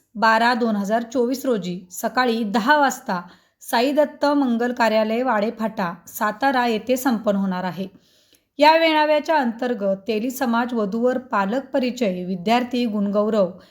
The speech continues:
यशस्वी महिला उद्योजक सन्मान, माननीय गजानन रोकडे यांचा जीवनगौरव सन्मान व दानशूर बांधवांचा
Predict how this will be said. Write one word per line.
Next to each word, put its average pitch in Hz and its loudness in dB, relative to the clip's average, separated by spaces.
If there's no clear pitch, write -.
यशस्वी 330 0
महिला 262 2
उद्योजक 220 -2
सन्मान, 196 -4
माननीय 294 2
गजानन 240 0
रोकडे 220 0
यांचा 196 -2
जीवनगौरव 247 2
सन्मान 202 -6
व 233 -6
दानशूर 202 -2
बांधवांचा 233 0